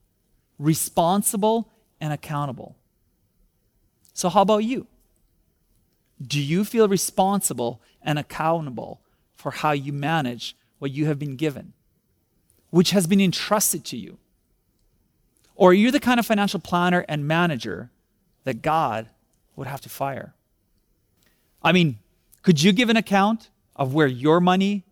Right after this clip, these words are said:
is going, where it's gone? Or is it just gone? If all of this seems a bit overwhelming, no worries. The good news is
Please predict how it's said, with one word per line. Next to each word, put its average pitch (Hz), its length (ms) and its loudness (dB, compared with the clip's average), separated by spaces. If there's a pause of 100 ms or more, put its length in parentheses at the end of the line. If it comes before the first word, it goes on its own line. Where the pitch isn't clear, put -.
(220)
is 143 200 -6
going, 185 400 -6 (560)
where 147 240 4
it's 135 160 0
gone? 165 460 -2 (880)
Or 156 200 6
is 185 160 4
it 180 140 2 (600)
just 143 260 -4
gone? 127 420 -6 (840)
If - 160 -2
all 202 140 8
of 202 80 2
this 190 120 6
seems - 460 0
a 139 60 -8
bit 156 180 2
overwhelming, 120 640 0 (680)
no 135 120 -4
worries. 123 500 -6 (440)
The - 100 -8
good 156 300 4
news 202 240 2
is 139 340 -2